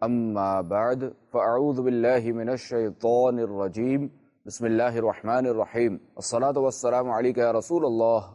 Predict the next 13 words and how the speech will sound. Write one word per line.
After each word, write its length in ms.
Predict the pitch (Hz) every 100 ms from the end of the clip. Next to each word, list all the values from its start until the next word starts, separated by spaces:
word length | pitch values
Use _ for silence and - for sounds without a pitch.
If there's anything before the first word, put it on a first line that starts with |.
| _
وعلی 600 | 104 110 123 113 107 104
آلک 360 | 98 131 139 123
واصحابک 880 | 117 110 110 - - 120 120 120 110
یا 260 | 104 104 98 101
حبیب 300 | 110 127 104
اللہ۔ 340 | 92 95 113 110 _ _ -
الصلاة 400 | - 113 120 143
والسلام 560 | 143 135 - 127 127 123
علیک 280 | 120 127 120
یا 200 | 120 117
نبی 340 | 110 123 110
اللہ، 400 | 110 95 101 127 120 _ _ _ _ -
وعلی 680 | 117 123 131 120 113 110